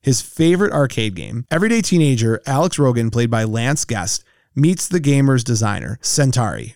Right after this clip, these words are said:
played by Robert Preston, who reveals that he created Starfighter as a training ground for developing and recruiting actual pilots to help fight a war in space. Whisked away from <laughs> the, I can't even,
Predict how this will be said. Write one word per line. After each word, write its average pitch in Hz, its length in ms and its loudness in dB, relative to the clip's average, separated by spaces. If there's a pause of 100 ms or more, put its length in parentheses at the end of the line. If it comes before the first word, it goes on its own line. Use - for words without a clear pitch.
(120)
played 139 200 2
by 123 220 2
Robert 127 480 0
Preston, 104 540 -6
who 170 180 2
reveals 156 680 2
that 135 380 0
he 147 280 0
created 160 500 2
Starfighter 110 720 -2
as 110 100 0
a 110 60 -2
training 185 540 0
ground 98 400 -2
for 120 160 -2
developing 147 640 2
and 170 80 2
recruiting 110 520 0
actual 131 400 0
pilots 101 480 -4
to 120 60 -2
help 139 320 -2
fight - 320 -2
a 160 60 2
war 107 360 0
in 104 140 -2
space. - 460 -6 (320)
Whisked 185 420 0
away 208 320 4
from 139 440 2
<laughs> 127 240 -2
the, 135 240 2 (920)
I 139 80 -2
can't - 280 -4
even, 170 280 2